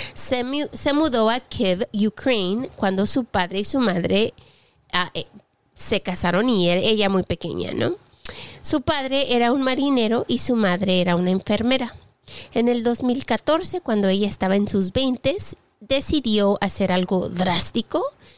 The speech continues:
y se mudó a los Estados Unidos, a Los Ángeles, para trabajar como una modelo y para seguir estudiando. En Ukraine, ella era una estudiante de leyes,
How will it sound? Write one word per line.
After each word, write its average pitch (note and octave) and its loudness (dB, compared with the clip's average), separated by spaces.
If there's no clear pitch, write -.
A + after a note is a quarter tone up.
y B3 0
se C4+ 0
mudó G3 -2
a G#3+ 2
los A3 2
Estados F3+ 0
Unidos, G#3+ 0
a E3+ 0
Los G#3+ -6
Ángeles, - -2
para B3 0
trabajar B3+ 0
como B3+ 0
una A#3 2
modelo G#3+ 2
y D4 0
para B3+ 0
seguir F3+ 0
estudiando. G#3 0
En C4+ 0
Ukraine, C4+ 0
ella A3 0
era G3+ 2
una G#3 2
estudiante G#3+ 0
de A3+ 0
leyes, G#3 -2